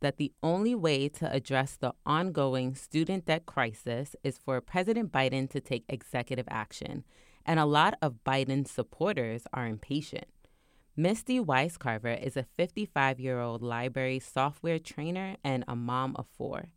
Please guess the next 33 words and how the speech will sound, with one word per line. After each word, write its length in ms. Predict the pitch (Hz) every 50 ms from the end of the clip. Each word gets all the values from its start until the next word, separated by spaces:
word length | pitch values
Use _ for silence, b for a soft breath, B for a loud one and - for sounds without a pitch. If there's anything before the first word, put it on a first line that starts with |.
| b b b b b b
She 280 | b - - 190 208 226
has 260 | 220 214 196 196 180
about 360 | 175 147 139 123 120 117 - _ -
two 340 | - - - 202 220 226 220
hundred 500 | - - 185 160 160 151 156 139 127 - _ -
thousand 640 | - 143 151 170 180 175 170 190 185 185 170 151
dollars 520 | - 131 127 123 107 107 - 131 - - - - -
in 160 | - 139 123
student 460 | 120 - - - 156 165 170 160 - 143
loan 240 | 135 127 123 120
debt 340 | 113 - 120 117 117 110 - b b b b b b
for 140 | - 135 127
her 440 | 120 - 151 151 160 175 196 214 - _ -
and 160 | 143 139 135
her 100 | 135 143
kids. 560 | 131 - - 120 - - - - - - - _ _ _ _ _ _ _ - 143
Weiscarver 800 | 147 160 175 208 247 240 - - 151 127 123 113 127 120 123 123
has 200 | 135 139 117 -
been 220 | 135 135 131 117
writing 340 | 120 127 151 160 175 190 - -
emails 460 | 147 139 131 123 120 120 117 120 -
to 80 | - 127
her 160 | 117 123 113
senators 760 | - - - 156 185 202 175 - 120 117 110 113 123 - - b b b b b b b
and 180 | 147 139 123 -
pushing 460 | - - 220 226 - - 156 143 131
them 180 | 123 120 120 120
to 160 | - - 135
get 260 | 107 - 147 156 -
behind 540 | - 139 135 139 127 123 120 120 123 127 123
student 480 | - - - 147 156 147 151 143 139 -
debt 240 | 127 123 - _
cancellation. 840 | - - 131 110 107 - 127 113 107 - - - - - - - -